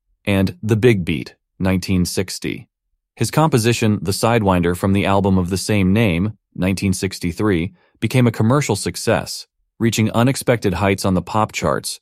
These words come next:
and becoming a jazz classic. The track's infectious groove and memorable melody solidified Morgan's reputation as a formidable composer and performer. Despite achieving success at a young age, Lee Morgan struggled with personal demons,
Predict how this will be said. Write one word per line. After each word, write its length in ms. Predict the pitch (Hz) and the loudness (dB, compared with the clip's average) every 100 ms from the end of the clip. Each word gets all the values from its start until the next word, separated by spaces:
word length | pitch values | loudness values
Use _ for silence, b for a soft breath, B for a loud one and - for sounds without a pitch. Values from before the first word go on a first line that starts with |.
| - | -8
and 100 | 98 | -2
becoming 420 | 101 104 101 101 | -2 0 0 2
a 40 | 92 | 2
jazz 320 | 95 92 92 | 2 2 0
classic. 580 | 101 98 95 - - - _ _ _ _ - | 0 0 0 -4 -8 -16 _ _ _ _ -4
The 100 | 98 | -2
track's 380 | - 127 139 | 2 2 2
infectious 500 | 113 95 113 - 98 | 0 2 0 2 -2
groove 420 | - 101 85 76 - - | 0 2 2 0 -8 -2
and 140 | 95 | 2
memorable 420 | 101 107 98 87 | 4 4 4 4
melody 480 | 85 98 98 80 73 | 4 4 4 2 -2
solidified 680 | - 98 98 107 - 95 85 | -4 0 2 2 2 2 2
Morgan's 400 | 90 95 95 90 | 2 2 2 2
reputation 760 | 98 92 92 - 107 - 76 - | 0 0 -2 0 -2 0 -4 -4
as 160 | - 92 | -4 -2
a 80 | 87 | -2
formidable 600 | - 104 101 98 90 85 | 0 2 4 2 2 0
composer 640 | 87 85 113 95 76 67 | -2 0 2 2 -2 -4
and 180 | 85 80 | -8 -6
performer. 580 | 87 - 98 85 - - _ _ _ _ _ _ _ _ _ | -6 -2 0 0 -4 -10 _ _ _ _ _ _ _ _ _
Despite 380 | - - 113 117 | -8 0 2 2
achieving 420 | 113 - 110 101 | 2 2 2 0
success 460 | - - 104 98 90 | -2 -4 0 0 0
at 80 | |
a 40 | 90 | 0
young 260 | 92 90 | 2 2
age, 420 | 95 110 71 - - _ _ _ _ | 2 2 0 -4 -12 _ _ _ _
Lee 200 | 92 117 | 0 4
Morgan 360 | 123 110 104 95 | 6 4 4 2
struggled 440 | - - 110 98 | 0 2 4 2
with 200 | 87 95 | 0 -4
personal 440 | - 110 101 110 98 | -4 -4 0 0 0
demons, 520 | 101 104 73 52 - | 2 0 0 -4 -12